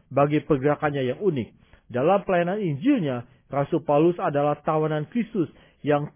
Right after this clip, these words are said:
tidak diatur oleh lingkungan luarnya, tetapi oleh apakah dia memiliki perhentian di dalam rohku atau tidak. Rohnya adalah bagian yang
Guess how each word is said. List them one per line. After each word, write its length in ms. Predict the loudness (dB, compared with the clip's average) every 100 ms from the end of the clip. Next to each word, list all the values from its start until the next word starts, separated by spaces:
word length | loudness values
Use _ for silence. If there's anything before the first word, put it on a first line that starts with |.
| -4
tidak 400 | -2 4 2 2
diatur 520 | -2 0 -2 2 0
oleh 280 | 2 0 0
lingkungan 560 | -2 -4 -4 -4 -2 -2
luarnya, 640 | 0 0 -2 -2 -4 -4 -10 -20 _
tetapi 560 | -2 0 0 0 -2 -4 _ _ -2
oleh 240 | 2 2 0
apakah 560 | -4 -2 0 2 0
dia 160 | 2 0
memiliki 480 | 0 -2 -4 -4 -8
perhentian 840 | -6 -8 -8 -4 2 4 4 0
di 240 | -4 -4 0
dalam 340 | -2 -2 -4
rohku 460 | -2 -2 -4 -12 -12 _ _ _ _ _
atau 240 | -8 -4 -6
tidak. 380 | -6 -6 -6 -8 _ _ _
Rohnya 480 | 4 6 6 2 -2
adalah 320 | -2 2 2 4
bagian 320 | 2 4 0
yang 60 | -2